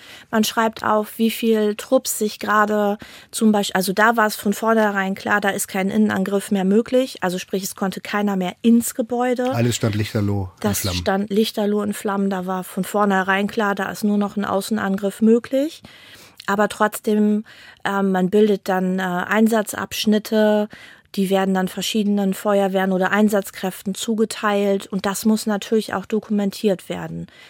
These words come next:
Speaker 1: Wer ist für welchen Abschnitt verantwortlich? Wie viel Trupps sind da im Einsatz? Was wird da gerade gemacht?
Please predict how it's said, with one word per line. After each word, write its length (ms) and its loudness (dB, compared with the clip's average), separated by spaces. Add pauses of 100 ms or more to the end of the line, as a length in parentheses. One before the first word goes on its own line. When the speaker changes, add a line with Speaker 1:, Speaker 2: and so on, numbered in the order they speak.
(180)
Speaker 1:
Wer 200 0
ist 100 -8
für 200 -2
welchen 280 -2
Abschnitt 420 -2
verantwortlich? 1120 -4 (640)
Wie 140 4
viel 200 4
Trupps 440 -2
sind 260 0
da 140 -2
im 180 -4
Einsatz? 840 -4
Was 260 0
wird 160 2
da 120 -2
gerade 340 -2
gemacht? 680 -2